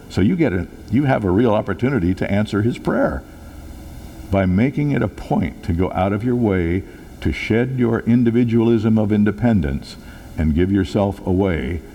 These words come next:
to each other as part of the body of Christ. If you're going to follow Christ, if your life is going to matter, if it will ever really matter that much in eternity,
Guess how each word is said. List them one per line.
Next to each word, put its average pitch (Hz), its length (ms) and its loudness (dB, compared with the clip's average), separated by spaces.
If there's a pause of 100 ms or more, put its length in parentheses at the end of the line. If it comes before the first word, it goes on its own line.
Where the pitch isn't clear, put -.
(140)
to 78 140 2
each 82 160 0
other 65 360 0 (100)
as 73 140 -4
part 73 260 -4
of 71 80 -2
the 69 60 -4
body 65 300 -4
of 57 120 -10
Christ. - 440 -8 (680)
If 90 140 -2
you're 110 160 4
going 139 240 2
to - 80 -2
follow 127 340 2
Christ, 104 580 -2 (800)
if 87 120 -2
your 104 160 4
life 131 240 4
is 123 140 0
going 120 160 4
to 120 80 4
matter, 113 480 2 (1040)
if 98 100 -2
it 107 80 2
will 95 180 2
ever 131 280 4
really 160 300 6
matter 139 680 2
that 113 300 2
much 117 320 2
in 135 120 2
eternity, 117 760 0